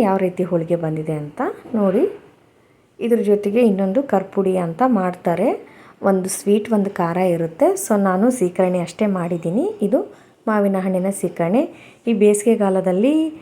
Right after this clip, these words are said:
ಮಾವಿನಕಾಯಿ ಸೀ-, ಮಾವಿನ ಹಣ್ಣಿನ ಸೀಸನ್ ಅಲ್ವಾ? So ನಾವು ಇವಾಗ ಈ ಹೋಳಿಗೆನ ಸ್ವಲ್ಪ ಜಾಸ್ತಿ ಮಾಡಿಕೊಂಡು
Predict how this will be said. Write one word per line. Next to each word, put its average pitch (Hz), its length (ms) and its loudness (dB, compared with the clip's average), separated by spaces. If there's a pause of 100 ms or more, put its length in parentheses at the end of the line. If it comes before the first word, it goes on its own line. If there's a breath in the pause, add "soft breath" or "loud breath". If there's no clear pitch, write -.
(260 loud breath)
ಮಾವಿನಕಾಯಿ 208 640 2
ಸೀ-, 185 220 -4 (100)
ಮಾವಿನ 226 360 4
ಹಣ್ಣಿನ 202 260 4 (100)
ಸೀಸನ್ 190 400 2
ಅಲ್ವಾ? 190 260 0 (460 loud breath)
So - 80 2 (160)
ನಾವು 196 260 2 (680 loud breath)
ಇವಾಗ 202 240 4 (240)
ಈ 208 60 4 (120)
ಹೋಳಿಗೆನ 196 400 2 (100)
ಸ್ವಲ್ಪ 208 200 -2 (140)
ಜಾಸ್ತಿ 175 300 0 (100)
ಮಾಡಿಕೊಂಡು 175 440 -2